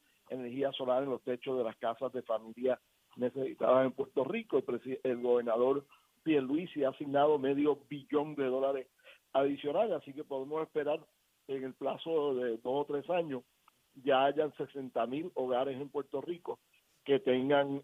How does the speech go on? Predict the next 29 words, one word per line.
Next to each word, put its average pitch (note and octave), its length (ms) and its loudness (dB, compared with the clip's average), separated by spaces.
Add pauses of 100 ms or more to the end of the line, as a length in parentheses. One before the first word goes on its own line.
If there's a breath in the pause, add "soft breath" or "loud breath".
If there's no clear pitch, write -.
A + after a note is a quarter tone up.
eh, G#2+ 580 0
energía C3 760 2 (100)
solar B2+ 380 0 (180)
instalada C3 720 -2 (380)
en C#3 180 -6
sus D3+ 140 -10
hogares C#3+ 460 0
de C3 140 0
gratis, C3+ 420 0 (420)
eh, A#2 280 -8
por A#2+ 180 -10
ser B2+ 200 -4
familias C3 560 -2
de, A2 340 -2 (100)
de G#2+ 320 -2
escasos A#2+ 460 -4
recursos, D3 420 -6
pero A#2+ 220 2
queda B2+ 180 4
mucho D3 300 -4
por D#3 160 2
hacer G#3 260 2
y D3+ 140 -2
esto F3 180 -6
nos D3 140 -4
debe C3+ 180 4
llevar D3 340 2
a D3+ 60 2
pensar C3+ 460 -8